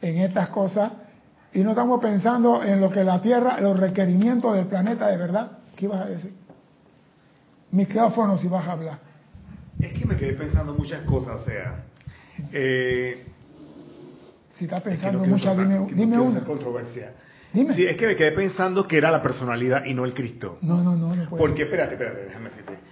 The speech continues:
Speaker 2: Porque yo pienso que en un momento tú dices que, "Hey", o sea, el que se paró, obviamente, bueno, obviamente es el Cristo, ¿no?
Speaker 1: Sí, entonces
Speaker 2: Bueno, sí, es que es, es un poco difícil de explicar.
Speaker 1: No, no, no, no es difícil. Es que creemos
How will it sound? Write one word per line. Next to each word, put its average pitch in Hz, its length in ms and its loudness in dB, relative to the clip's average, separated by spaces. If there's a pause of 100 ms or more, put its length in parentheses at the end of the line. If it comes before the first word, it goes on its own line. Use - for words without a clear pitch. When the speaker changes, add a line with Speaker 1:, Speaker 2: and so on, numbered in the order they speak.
(220)
Speaker 2:
Porque 131 440 -2
yo 143 160 2
pienso 180 360 -2
que 117 460 0 (300)
en 139 100 -2
un 147 100 -2
momento 185 320 0
tú 180 140 2
dices 185 160 4
que, 185 140 -10
"Hey", 156 480 -10 (920)
o 143 100 -6
sea, 147 160 0
el 139 80 -2
que 147 100 -4
se 156 100 0
paró, 160 600 4 (100)
obviamente, 180 340 0
bueno, 175 200 8
obviamente 226 360 4
es 185 60 4
el 170 80 -2
Cristo, 143 340 0
¿no? 127 280 -6 (200)
Speaker 1:
Sí, - 160 0
entonces 240 400 8 (260)
Speaker 2:
Bueno, 170 220 2
sí, - 60 -2
es 156 80 -2
que 156 100 0 (100)
es, 190 60 -8 (440)
es 233 40 -4
un 226 140 -4
poco 233 220 2
difícil 170 260 2
de 180 60 4
explicar. - 420 -6
Speaker 1:
No, 277 160 12
no, 277 100 8
no, 254 140 6
no 240 100 6
es 254 160 8
difícil. 226 300 0
Es 214 100 2
que 214 240 0
creemos 220 640 0